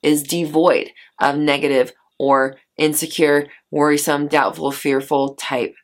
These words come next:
thoughts. We all have them. Now, the thing about that is, is that when I'm talking to these people,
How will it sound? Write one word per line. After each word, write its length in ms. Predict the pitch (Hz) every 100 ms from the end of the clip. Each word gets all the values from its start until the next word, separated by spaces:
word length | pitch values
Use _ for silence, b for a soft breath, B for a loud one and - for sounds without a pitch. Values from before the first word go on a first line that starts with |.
| _
thoughts. 540 | - - - - - _ _ _ _
We 140 | 139 143
all 280 | 127 135 139
have 280 | 143 113
them. 240 | - - -
Now, 240 | - 147 - - _ -
the 80 | 185
thing 240 | 262 277
about 320 | 233 202 214
that 240 | 196 147 -
is, 480 | 135 123 - - - B B B B _
is 200 | 170 170
that 300 | 185 175 -
when 120 | 170
I'm 200 | 185 294
talking 520 | 277 - 294 349 262 -
to 120 | 175
these 200 | 143 -
people, 500 | - - - -